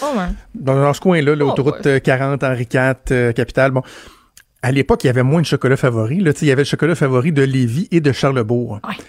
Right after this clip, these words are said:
Speaker 2: Et là, on avait une stratégie, ma blonde puis moi, mettons, après un bon souper, on n'avait pas d'enfants dans ce temps-là, là.
Speaker 1: Ok.
Speaker 2: On partait en auto,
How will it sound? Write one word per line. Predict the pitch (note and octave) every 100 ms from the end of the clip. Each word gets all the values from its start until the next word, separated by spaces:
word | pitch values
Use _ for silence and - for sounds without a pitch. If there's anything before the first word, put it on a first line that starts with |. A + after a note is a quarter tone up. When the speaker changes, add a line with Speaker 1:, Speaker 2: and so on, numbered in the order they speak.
| - _ _ _ _ -
Speaker 2:
Et | A#2+
là, | C3 F3+
on | G#3+ D3
avait | B2 D#3
une | D#3
stratégie, | - - D3+ D3 B2+ A2+ D3+
ma | B2+
blonde | B2 B2
puis | -
moi, | C3
mettons, | C3+ A2 D3+
après | B2 C#3+
un |
bon | B2+ B2
souper, | - E3+
on |
n'avait | C3
pas | D#3
d'enfants | C3 G#2+ D3
dans | B2+
ce | -
temps-là, | A2+ G#2+ D#3+
là. | D3+ D#3+ A3+
Speaker 1:
Ok. | G3+ G#3 B3+ - -
Speaker 2:
On | A#2
partait | A2+ B2 -
en | F#3+ D#3
auto, | C3 C#3